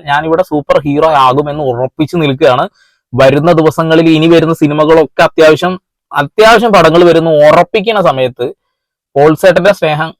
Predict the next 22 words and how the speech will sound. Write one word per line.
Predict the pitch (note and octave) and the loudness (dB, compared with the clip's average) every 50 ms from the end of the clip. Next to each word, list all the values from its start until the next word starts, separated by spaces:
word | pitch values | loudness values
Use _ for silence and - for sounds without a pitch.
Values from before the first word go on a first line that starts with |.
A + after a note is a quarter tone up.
| _ _ | _ _
സന്തോഷം, | - C#3 C3+ C3+ C#3 B2 C#3+ D3 | -10 -8 -2 -2 -2 -2 -2 -8
സങ്കടം | - D3+ C3+ B2+ C3 C3 B2+ | -8 -8 -6 -4 -2 -2 -2
ഒക്കെ | A#2+ _ C3+ - | -2 _ -8 -8
കണ്ടപ്പോ | - A#2 A2+ A2+ A#2 - - A#2+ | -8 -6 -4 -6 -6 -4 -4 -4
അദ്ദേഹം | A#2 A2 B2 B2 D#3+ D#3+ | -4 -4 -6 -6 -4 -4
പറഞ്ഞതാണ് | D3+ C3 A2+ A#2 B2+ B2+ A2+ A2 A#2 C#3+ | -4 -4 -4 -4 -6 -6 -8 -8 -12 -16
ഈ | F3+ D#3 C#3+ D3 | -12 -6 -2 0
ഒരു | C#3+ D3 D#3 | 0 2 2
ഐഡിയ. | D3+ E3 F#3 D#3+ C#3 - _ _ _ _ _ _ _ - | 2 2 0 -2 -4 -6 _ _ _ _ _ _ _ -4
ഒരു | F#3+ G#3+ | 0 0
വീട് | G3+ G3+ G#3 G#3 G#3+ | 0 2 2 4 4
വെക്കാൻ | G3 E3 - - E3+ E3+ | 4 2 2 0 0 0
വേണ്ടി | D#3+ D3+ D3+ D3+ D#3 | 0 -2 -2 -2 -4
കൊടുത്തതാ. | D3 - D3+ C#3 C3+ C3+ A2 G2 A#2+ _ | 0 0 0 0 0 -2 -4 -4 -8 _
പക്ഷെ | B2 - - D3+ D#3+ _ _ | -18 -12 -12 -14 -14 _ _
പോൾ | C#3 C3+ D3 C#3+ | 0 0 0 0
ചേട്ടൻ | - - E3+ E3 - F3 | 2 0 0 0 0 -2
എന്താ | F#3 E3+ D3 C#3+ | -4 -2 -2 -2
വെച്ചാൽ | - - C#3+ | 0 0 -2
രണ്ട് | C3+ C3 C3 C3+ C#3+ E3 | -2 -2 -2 -2 -4 -4
രീതിയിൽ | D#3+ C#3 A#2+ B2 B2+ | -4 -4 -4 -4 -4
ചിന്തിച്ചു. | A#2+ A#2 G#2 - G2 _ _ | -4 -8 -10 -12 -18 _ _